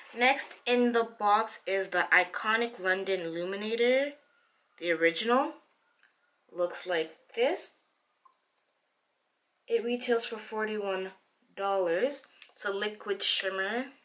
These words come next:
Looks like that. It has a little dropper. That'd be nice, I think, in, like, with your foundation mixed in, potentially, depending on your skin type.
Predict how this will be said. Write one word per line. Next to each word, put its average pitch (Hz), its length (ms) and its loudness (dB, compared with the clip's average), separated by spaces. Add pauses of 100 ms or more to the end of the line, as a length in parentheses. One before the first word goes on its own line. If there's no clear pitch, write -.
(2000)
Looks 175 320 -8
like 175 300 -10
that. 220 200 -6
It 190 60 -6
has 180 140 -2
a 175 40 -8
little 170 180 0
dropper. 254 1080 -4 (2750)
That'd 196 200 0
be 233 120 0
nice, 202 220 0
I 196 120 -2
think, 180 420 -6
in, 185 160 -4
like, 170 220 -2 (600)
with 170 220 -8
your 165 100 2
foundation 175 800 -2
mixed - 260 -4
in, 214 100 -10
potentially, 214 480 -10 (360)
depending 180 240 -12
on 165 80 -8
your 160 100 -6
skin 208 340 -6
type. - 380 -6